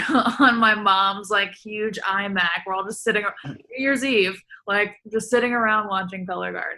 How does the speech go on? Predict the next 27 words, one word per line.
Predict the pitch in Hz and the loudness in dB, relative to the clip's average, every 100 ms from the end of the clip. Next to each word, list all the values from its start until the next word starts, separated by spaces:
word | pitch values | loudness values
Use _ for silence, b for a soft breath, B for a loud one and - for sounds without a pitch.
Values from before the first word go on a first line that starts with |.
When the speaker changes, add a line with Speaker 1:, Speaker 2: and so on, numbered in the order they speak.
| 202 | -8
Speaker 1:
And | 208 | -8
it | - | -8
was, | 196 | -4
like, | 208 196 196 - _ _ _ _ _ B B - | -2 0 -2 -10 _ _ _ _ _ B B -4
that | 208 208 196 | 2 2 2
love, | 190 190 196 214 214 - | 0 2 2 0 -6 -8
like, | 202 196 | -8 -6
I | 220 | -8
don't, | 262 277 - | -8 -10 -2
I | 202 | 0
don't | 208 | 2
know, | 220 | 2
I | 190 185 | 2 0
just | 196 208 | -2 0
never | 220 220 202 214 | 2 2 0 2
found | 202 202 202 | 2 2 0
it | 208 - | -4 -6
for | 202 | -8
anything | 196 185 190 | -6 -8 -8
else. | 180 185 214 - - - | -6 -6 -8 -14 -20 -14
You | 202 | -8
know, | 196 | -4
I | 190 | -2
never | 196 196 202 | -2 -2 -2
wanted | 185 180 185 190 180 | 0 0 0 -4 -10
to | |
be | 185 185 185 180 | -8 -4 -2 -2